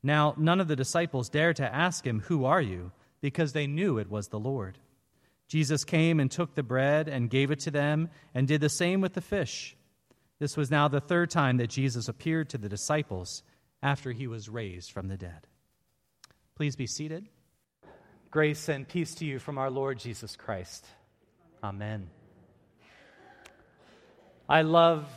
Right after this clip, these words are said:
this blue stole. <laughs> And there is, of course, a story behind it.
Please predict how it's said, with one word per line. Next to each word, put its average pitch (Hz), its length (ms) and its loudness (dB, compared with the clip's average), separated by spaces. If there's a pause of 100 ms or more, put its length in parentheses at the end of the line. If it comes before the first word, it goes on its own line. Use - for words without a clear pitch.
(520)
this 131 200 -2
blue 135 280 -8
stole. 92 540 -10 (560)
<laughs> 113 80 -14 (1160)
And 135 200 -6
there 151 220 4
is, 147 260 2
of 143 140 -4
course, - 600 -2
a 127 100 -10
story 123 380 -2
behind 101 400 -6
it. - 260 -14